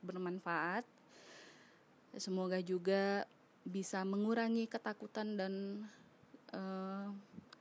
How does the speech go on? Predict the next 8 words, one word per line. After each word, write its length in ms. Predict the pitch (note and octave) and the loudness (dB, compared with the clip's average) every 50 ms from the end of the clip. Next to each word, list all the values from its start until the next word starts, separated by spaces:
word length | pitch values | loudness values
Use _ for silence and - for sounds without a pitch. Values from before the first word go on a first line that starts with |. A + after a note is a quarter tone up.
| - - - - - - - - - - - - - - - - - - | -20 -20 -20 -20 -20 -20 -20 -20 -20 -20 -20 -20 -20 -20 -20 -14 -4 0
rasa 320 | G#3 G#3 G#3 - - G#3 | 2 2 4 4 4 4
was-was 480 | G#3 G3+ G#3 G3+ - - G#3 G3+ G#3 - | 6 4 4 2 0 0 0 0 -2 -2
teman-teman 640 | - - G3+ G3 G3 G3+ - G3+ G#3+ A3 A3+ A3+ G#3+ | -2 -2 -2 -2 -2 -4 -2 -2 -2 0 0 0 0
yang 60 | G#3 | 0
mungkin 720 | G3 G3 G3 G3+ - - C4 C4+ B3 A#3 A3+ A#3 A#3+ B3 A#3+ | 0 0 -2 -4 -2 0 2 4 6 6 6 6 6 6 6
di 100 | G#3+ G3+ | 6 6
luar 300 | G3+ G3+ G3+ G3+ G#3 G#3 | 6 6 4 4 2 2
sana, 560 | - G3+ G3 G3 F#3+ F#3+ F#3+ F#3+ G#3 A3 | -2 -2 -2 -2 -2 -2 -2 -4 -4 -6